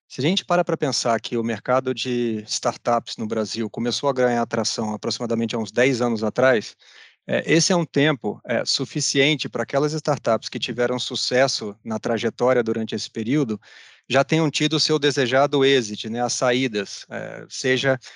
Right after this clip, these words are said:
através da venda da startup pra um investidor estratégico, seja através da abertura de capital, o I P O, como a gente viu,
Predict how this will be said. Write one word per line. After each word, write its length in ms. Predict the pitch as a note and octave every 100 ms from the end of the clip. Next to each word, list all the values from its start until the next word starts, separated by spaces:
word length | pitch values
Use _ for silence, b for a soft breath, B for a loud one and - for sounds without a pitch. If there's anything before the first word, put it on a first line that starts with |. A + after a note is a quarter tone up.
| B
através 380 | - A#2 B2 B2
da 120 | A#2+
venda 260 | A2+ B2+ B2+
da 100 | A#2
startup 640 | A2+ A#2 - A#2+ A#2 B2
pra 180 | - A#2+
um 160 | A2+ A2
investidor 440 | G#2+ A2+ A2+ A2+
estratégico, 760 | G#2 G#2+ - B2+ C3+ A#2 A#2+ A#2
seja 240 | B2+ A#2+
através 340 | A2+ A2 A#2
da 80 | A2+
abertura 380 | A2+ G#2+ - A#2+
de 140 | A2
capital, 500 | G#2+ G#2 - A#2 B2
o 80 | B2
I 80 | A2
P 180 | A2+ A2+
O, 160 | A#2+ B2 B B B
como 220 | - B2+ A#2+
a 40 |
gente 280 | B2 A#2+ A#2+
viu, 420 | G#2 A#2 A#2+